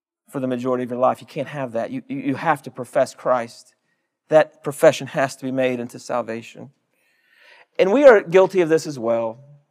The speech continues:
If you went to work tomorrow and you went around, would people know that you're a Christian? Would they know you're a Christian? Or if you told them you're a Christian, they would be very su-, surprised.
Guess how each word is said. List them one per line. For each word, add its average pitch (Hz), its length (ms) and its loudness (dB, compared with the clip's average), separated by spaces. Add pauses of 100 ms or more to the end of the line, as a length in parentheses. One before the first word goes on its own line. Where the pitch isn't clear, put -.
(240)
If 151 200 -8
you 196 120 -6
went 202 220 0
to 202 60 -2
work 170 320 6
tomorrow 151 840 2 (680)
and 147 120 -6
you 151 80 -2
went 160 160 4
around, 143 340 2
would 170 120 -4
people 226 260 0
know 160 180 2
that 147 160 -6
you're 160 100 -4
a 147 40 -4
Christian? 131 420 -10 (1900)
Would 165 120 -6
they 190 80 0
know 214 100 6
you're 214 160 4
a 147 60 4
Christian? 160 320 -2
Or 170 80 2
if - 80 -4
you 185 80 -8
told 214 240 2
them 180 80 -2
you're 156 100 -2
a 147 60 -4
Christian, 160 320 -6
they 160 100 0
would 160 80 -2
be 160 120 0
very 160 220 2
su-, 156 300 -4
surprised. - 720 -12